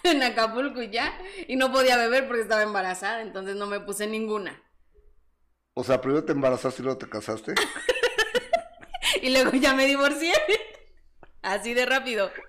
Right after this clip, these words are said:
Speaker 1: Suele
Speaker 2: Qué,
Speaker 1: pasar.
Speaker 2: qué, qué barbaridad, Lin May, te queremos, pe-,
Speaker 1: Sí.
Speaker 2: pero, te-, eh, ¿sabes qué? Eh,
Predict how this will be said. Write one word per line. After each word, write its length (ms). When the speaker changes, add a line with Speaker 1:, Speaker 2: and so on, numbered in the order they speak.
Speaker 1:
Suele 320
Speaker 2:
Qué, 60
Speaker 1:
pasar. 420
Speaker 2:
qué, 240
qué 120
barbaridad, 440
Lin 200
May, 220
te 120
queremos, 380
pe-, 180
Speaker 1:
Sí. 80
Speaker 2:
pero, 220
te-, 320
eh, 280
¿sabes 360
qué? 400
Eh, 460